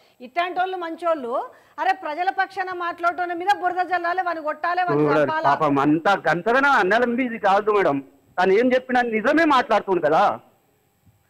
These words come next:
Speaker 1: నిజం
Speaker 2: అబద్ధం చెప్-
Speaker 1: మాట్లాడొద్దు. లేదు, వాళ్ళని
Speaker 2: ఆహా.
Speaker 1: పొగడాలి. అరే మంచిగా వచ్చింది, మీరు వచ్చినాక మంచిగా ఉంది తెలంగాణ అంతా.
Speaker 2: ఆ.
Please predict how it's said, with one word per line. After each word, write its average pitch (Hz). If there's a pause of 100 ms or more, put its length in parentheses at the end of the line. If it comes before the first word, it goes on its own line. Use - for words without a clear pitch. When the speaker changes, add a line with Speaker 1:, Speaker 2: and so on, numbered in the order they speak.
(140)
Speaker 1:
నిజం 330
Speaker 2:
అబద్ధం 453
చెప్- 233
Speaker 1:
మాట్లాడొద్దు. 427
లేదు, 359
వాళ్ళని 370
Speaker 2:
ఆహా. 320
Speaker 1:
పొగడాలి. 370 (280)
అరే 349
మంచిగా 370
వచ్చింది, 370
మీరు 320
వచ్చినాక 349
మంచిగా 349
ఉంది 381
తెలంగాణ 339
అంతా. 320
Speaker 2:
ఆ. 330